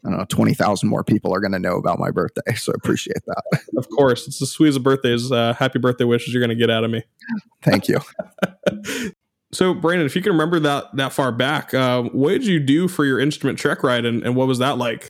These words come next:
Speaker 1: Well, back in my day, no, not really. <laughs> So I couldn't help myself.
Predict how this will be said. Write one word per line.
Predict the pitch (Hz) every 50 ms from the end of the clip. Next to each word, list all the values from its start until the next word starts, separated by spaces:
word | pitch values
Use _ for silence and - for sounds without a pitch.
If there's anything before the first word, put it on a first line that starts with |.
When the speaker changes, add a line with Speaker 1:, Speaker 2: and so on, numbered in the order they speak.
| _ -
Speaker 1:
Well, | - 120 135 147 165 175 185
back | 226 202 - 208 - - -
in | - 123
my | 131 151 170 180 185
day, | 226 - 101 104 104 117 - - - _
no, | - 92 101
not | 110 113 - -
really. | - - - - - - - -
<laughs> | - - - - - - - - 427 - - - - 427 320 262 233 - - - - 285 - -
So | - - 117
I | - -
couldn't | - - 131 -
help | 196 - 98 104 117
myself. | 113 117 - - 110 110 - -